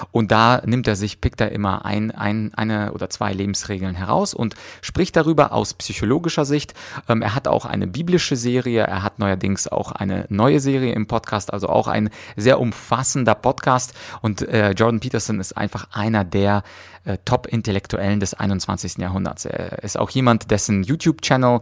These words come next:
explodiert ist vor einigen Jahren mit seinen Psychologie-Vorlesungen, die er einfach online gestellt hat. Also wenn du dich für Psychologie unter, äh,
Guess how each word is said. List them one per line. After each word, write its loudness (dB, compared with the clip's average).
explodiert 2
ist 0
vor 2
einigen 0
Jahren 2
mit -2
seinen 0
Psychologie-Vorlesungen, 0
die -2
er -2
einfach -4
online 0
gestellt 0
hat. 0
Also 0
wenn 6
du 2
dich 0
für -4
Psychologie -6
unter, -4
äh, -2